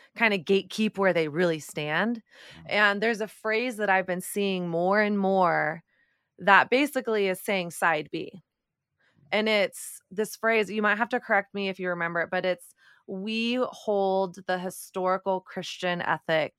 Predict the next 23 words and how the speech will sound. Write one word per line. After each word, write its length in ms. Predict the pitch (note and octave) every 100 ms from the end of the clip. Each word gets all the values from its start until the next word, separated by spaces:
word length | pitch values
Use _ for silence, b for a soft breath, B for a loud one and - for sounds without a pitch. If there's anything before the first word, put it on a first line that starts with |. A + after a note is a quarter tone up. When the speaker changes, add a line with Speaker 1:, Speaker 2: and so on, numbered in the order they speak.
| - - _ _ _ _ _ _ _ _ _ _ -
Speaker 1:
on 180 | F3 E3
marriage." 680 | D3+ C3 G2 F3 - - _ _ _ _
Or 120 | A3
it's, 80 | A#3
it's 180 | - A3+
something 380 | - B3 D4+ D#4
along, 300 | A#3+ A3+ G#3+
do 80 | G#3
you 40 |
Speaker 2:
Like 40 | B3
Speaker 1:
know 60 |
what 80 | D#4
I'm 60 | D#4+
Speaker 2:
sexual 140 | F#3+ E3+
Speaker 1:
talking 180 | -
Speaker 2:
ethic? 220 | C#3 C#3 G#2+
A 20 |
traditional 380 | B2+ A#2+ B2 A#2+
sex-, 260 | A#2+ -
Speaker 1:
A, 80 | -
Speaker 2:
sexual 280 | A#2+ A#2+ A3+
Speaker 1:
a, 100 | G#3+
Speaker 2:
ethic? 160 | A3